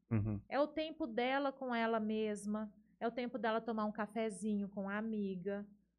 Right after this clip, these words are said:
Speaker 2: Nós vamos funcionar até às oito da noite,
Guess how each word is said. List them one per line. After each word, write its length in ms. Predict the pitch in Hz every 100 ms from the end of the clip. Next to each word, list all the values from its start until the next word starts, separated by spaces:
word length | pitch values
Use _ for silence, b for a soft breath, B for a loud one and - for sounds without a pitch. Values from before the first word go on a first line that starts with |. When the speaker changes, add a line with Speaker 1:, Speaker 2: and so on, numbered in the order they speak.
| -
Speaker 2:
Nós 160 | 226
vamos 240 | 262 269 -
funcionar 480 | 269 262 240 240 240
até 240 | 240 262
às 180 | 277 233
oito 320 | 254 254 247
da 160 | 254 262
noite, 580 | 208 156 160 - -